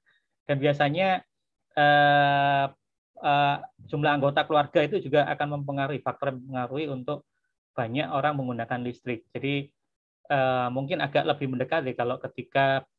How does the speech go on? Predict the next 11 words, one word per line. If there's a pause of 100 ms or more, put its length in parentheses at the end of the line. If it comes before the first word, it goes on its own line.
(800)
anggota
keluarga
yang
banyak,
sehingga
listriknya
menjadi
semakin
banyak,
mungkin (480)
agak